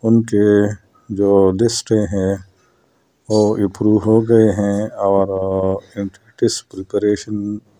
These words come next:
by वॉइस गार्ड, जो Facebook पे एक एक्टिव पेज है मेडिकल एजुकेशन से रिलेटेड, उस पर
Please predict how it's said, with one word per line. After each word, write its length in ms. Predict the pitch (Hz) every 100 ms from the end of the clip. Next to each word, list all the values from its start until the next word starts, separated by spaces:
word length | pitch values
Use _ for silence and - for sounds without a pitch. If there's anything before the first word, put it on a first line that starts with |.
| 101 95
by 420 | 98 95 95 98 _ -
वॉइस 380 | 98 107 110 98 -
गार्ड, 300 | 98 101 90 _ _ _ _ _ _ _ _ -
जो 160 | 104 98
Facebook 480 | 107 98 110 107 - -
पे 420 | 104 104 101 95
एक 160 | 95
एक्टिव 380 | 104 - - 98
पेज 340 | 95 104 107 - 104
है 120 | 101
मेडिकल 600 | 101 104 98 98 98 98 - 98
एजुकेशन 640 | 95 95 104 101 - 95
से 220 | - 95
रिलेटेड, 580 | 90 95 101 101 95 95 _ _ _ _ _ _ _ _ -
उस 160 | 113 -
पर 200 | 113